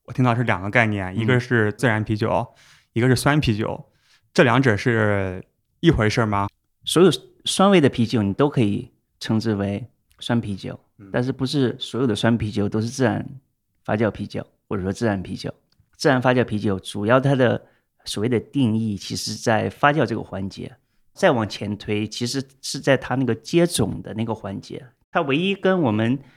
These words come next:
Speaker 2: 平常大家所熟知的这种发酵不同的环节是，很多的时候是我们人为的把酵母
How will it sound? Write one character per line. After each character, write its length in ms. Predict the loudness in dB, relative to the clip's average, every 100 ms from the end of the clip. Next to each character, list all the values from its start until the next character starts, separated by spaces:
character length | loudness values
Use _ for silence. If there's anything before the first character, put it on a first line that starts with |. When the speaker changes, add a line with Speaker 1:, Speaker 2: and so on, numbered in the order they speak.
| _
Speaker 2:
平 160 | -4 0
常 120 | 2
大 120 | 2
家 120 | 2
所 400 | 0 -2 -2 -2
熟 300 | -6 -6 -6
知 180 | -4 0
的 140 | 2 2
这 140 | 0
种 280 | -2 -2 -6
发 160 | 0 0
酵 240 | 4 2
不 240 | 2 -4 -6
同 180 | 0 0
的 80 |
环 220 | 2 2 0
节 160 | 0
是， 400 | -2 0 0 -2 _ _ _ _
很 260 | -18 -4 0
多 100 | 2
的 120 | 2
时 100 | 4
候 140 | 2
是 120 | 4
我 80 | 4
们 220 | 6 4
人 240 | 4 4 6
为 160 | 4
的 100 | 2
把 220 | 0 -2 0
酵 240 | 2 2
母 320 | 0 -8 -14